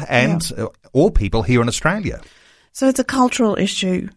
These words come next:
Speaker 2: um, Neil, and this has been happening for a long time. I think, uh, first of all, I would say a couple of weeks before all of this came to light, we had the death of Hugh Hefner, who established the Playboy Mansion. Now, when he died,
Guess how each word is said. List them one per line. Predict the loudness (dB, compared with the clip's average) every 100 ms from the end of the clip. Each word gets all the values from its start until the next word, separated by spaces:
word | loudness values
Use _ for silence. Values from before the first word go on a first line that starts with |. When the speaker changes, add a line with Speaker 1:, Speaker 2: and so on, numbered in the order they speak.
| -6
Speaker 2:
um, | 0 2 4
Neil, | 4 6
and | 6 4
this | 2
has | -2
been | 2 2
happening | 2 2 2
for | 2
a | 0
long | 2 0
time. | -2 -2 0 0 0 0
I | 0
think, | 2 0 0 -4
uh, | -4
first | 0 0 0
of | 0
all, | 2 4 4
I |
would | 2 0
say | -2 0 -2 -4
a | -10
couple | -6 -2 0
of | 2
weeks | -2 -4 -8
before | -10 -10 0 4 4 4 0 _ _ _ _ 0
all | 4 4
of | 2
this | -2 -4
came | -6 -4 -4
to | -2
light, | 2 2 0 -4 -8 -18 _
we | 2 2
had | 2 0 0 -2 -10
the | -6 -2
death | 0 0 -4 -6
of | -6 -6
Hugh | -6 -6
Hefner, | -4 -8 -4 -6 -6 -4
who | 2 4
established | 4 2 0 -2 -4
the | -8
Playboy | -4 -2 0
Mansion. | 0 0 -4 -8 -10 _ _ _ -6
Now, | -2 -2 0
when | 0 2
he | 2 0
died, | 0 2 2 0 -4